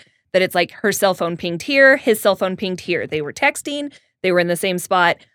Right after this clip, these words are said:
I also need them to have access that if they just went to my phone records from the, like, Verizon,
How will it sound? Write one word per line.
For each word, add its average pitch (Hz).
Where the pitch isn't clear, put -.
I 190
also 208
need 196
them 185
to 180
have 180
access 185
that 180
if 180
they 185
just 170
went -
to -
my 156
phone 240
records 175
from 165
the, 156
like, 165
Verizon, 175